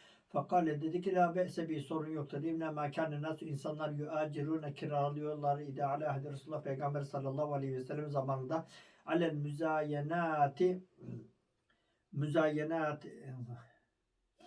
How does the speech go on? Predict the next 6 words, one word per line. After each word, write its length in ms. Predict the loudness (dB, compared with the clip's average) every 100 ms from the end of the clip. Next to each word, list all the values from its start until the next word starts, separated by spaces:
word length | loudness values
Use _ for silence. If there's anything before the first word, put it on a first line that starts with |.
| -20 -20 _ _ -20 _ -8
müza-, 440 | -4 4 6 6 4
müzayenâti, 1080 | -2 0 2 4 2 2 2 2 2 0 0 -8
arazi 440 | -4 2 2 0 -4
kiralama, 640 | 2 4 4 2 0 -4 -8
arazi 580 | -4 0 0 0 -4
kiralamaktan. 800 | -4 0 2 2 -2 -4 -4 -6